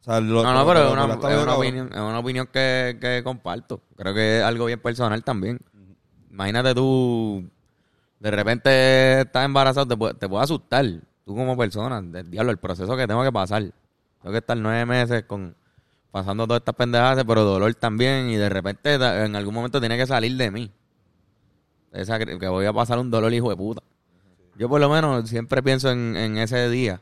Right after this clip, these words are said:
Speaker 2: en el día en, en que una mujer pare, debe ser de lo más doloroso
Speaker 1: Sí, sí.
Speaker 2: que hay en el fucking mundo, pues, da-, da-, del miedo tiene que estar.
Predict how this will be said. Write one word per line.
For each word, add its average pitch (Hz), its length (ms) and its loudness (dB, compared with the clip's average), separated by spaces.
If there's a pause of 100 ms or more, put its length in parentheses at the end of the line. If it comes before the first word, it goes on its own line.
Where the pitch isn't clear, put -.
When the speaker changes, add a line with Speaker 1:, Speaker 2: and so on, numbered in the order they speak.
(160)
Speaker 2:
en 95 120 -10
el 98 120 -6
día 110 180 -2
en, 127 160 -8
en 123 120 -8
que 117 320 -2 (380)
una 113 160 -6
mujer 123 260 -2
pare, 120 360 0 (120)
debe 101 240 -2
ser 117 120 -4
de 123 120 0
lo 117 80 0
más 117 140 -4
doloroso 113 560 -2 (340)
Speaker 1:
Sí, 95 60 -20 (160)
sí. 104 60 -20 (440)
Speaker 2:
que 92 180 -6
hay 95 200 0
en 104 140 -2
el 101 200 -4
fucking 101 280 -4
mundo, 113 300 -6
pues, 95 160 -6 (300)
da-, 90 240 -8
da-, 95 220 -8
del 95 260 -8
miedo 120 300 2
tiene 123 200 0
que 101 80 -4
estar. 95 280 -10